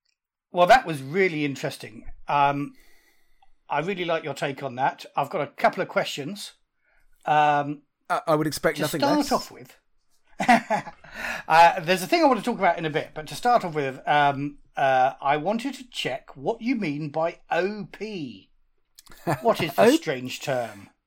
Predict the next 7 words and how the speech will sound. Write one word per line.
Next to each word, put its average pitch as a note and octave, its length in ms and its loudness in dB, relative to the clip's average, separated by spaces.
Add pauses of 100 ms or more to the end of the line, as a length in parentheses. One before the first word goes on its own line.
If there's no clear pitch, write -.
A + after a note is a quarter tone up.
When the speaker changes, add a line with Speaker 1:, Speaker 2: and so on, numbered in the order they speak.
(240)
Speaker 2:
O F#3 180 4
P. A#2 460 -2 (840)
You're F3 200 -2
doing E3 420 0
a B2+ 60 -10
study C#3 420 -4
into, A#2+ 400 -8